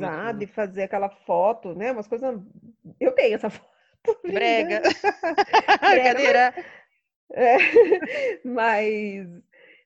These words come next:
Speaker 1: mas assim, eu lembro, e aí falando já da fotografia do meu próprio casamento, eu lembro que eu falei pra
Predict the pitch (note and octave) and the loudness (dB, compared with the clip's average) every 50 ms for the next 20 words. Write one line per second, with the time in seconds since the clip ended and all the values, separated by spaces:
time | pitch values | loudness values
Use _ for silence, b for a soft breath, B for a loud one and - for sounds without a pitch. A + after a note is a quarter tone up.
0 | b _ - B3 B3 B3+ C4 C#4+ B3+ B3+ B3 A#3+ B3 B3+ C4 C4 C4 A#3+ G3+ G#3 | b _ -6 -4 -4 -4 -6 -4 -2 0 2 4 4 2 2 2 0 0 2 0
1 | G#3+ G#3+ A3+ C4 - - C4+ A#3+ A#3 B3+ C4 B3+ A3+ G3 G3+ G#3 G#3 G#3+ G#3 - | 0 -2 -2 -2 0 0 2 4 4 2 2 0 -2 -2 -2 -2 -2 -2 -4 -6
2 | G#3 - G#3 F#3+ F#3+ F#3+ - G#3 G#3 F#3 F#3+ F#3 F#3 F#3 G3+ B3 F4 G4+ - - | -6 -6 -6 -6 -6 -6 -4 -6 -6 -6 -6 -8 -6 -2 -2 -2 -2 -2 -4 -6
3 | A3 G#3+ G#3+ - - F#3 F3+ F3+ F#3 G#3+ A3 A3+ G3+ G3 G3+ - - F#3+ - A3+ | -6 -6 -6 -8 -8 -8 -8 -8 -8 -8 -8 -6 -6 -6 -6 -8 -8 -6 -4 -4
4 | G#3+ G#3 G#3+ - A4+ | -4 -4 -6 -6 -6